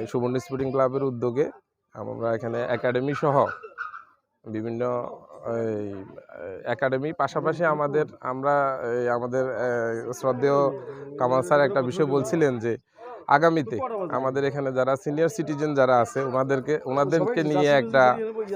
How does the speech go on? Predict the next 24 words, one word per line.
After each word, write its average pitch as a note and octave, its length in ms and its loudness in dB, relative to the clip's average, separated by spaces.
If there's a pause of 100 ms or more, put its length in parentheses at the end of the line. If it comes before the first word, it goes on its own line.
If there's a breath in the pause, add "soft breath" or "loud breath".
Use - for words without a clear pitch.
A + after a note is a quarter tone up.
(420)
উম, B2 460 -2
টিম D3 160 2
গঠন C#3+ 300 6
করে C#3 240 2
একটা C3 200 2
খেলা C3+ 240 2
আয়োজন C3+ 260 4
করা C3 200 4
যায় B2+ 200 4
কিনা, B2 260 -2 (680)
আমাদের C3+ 320 0
বিভিন্ন C3+ 320 0
পেশাজীবী D3 540 2
আছে, C3+ 220 4
ওনাদেরকে C3 380 -2
নিয়ে C3+ 120 0
একটা C3+ 180 0
করা C3 220 4
যায় B2 180 2
কিনা। A#2+ 280 -2 (440)
ইনশাল্লাহ, D#3+ 400 6
আমরা D#3 180 6
ওনাদের D#3 340 4
সহযোগিতায় E3+ 720 6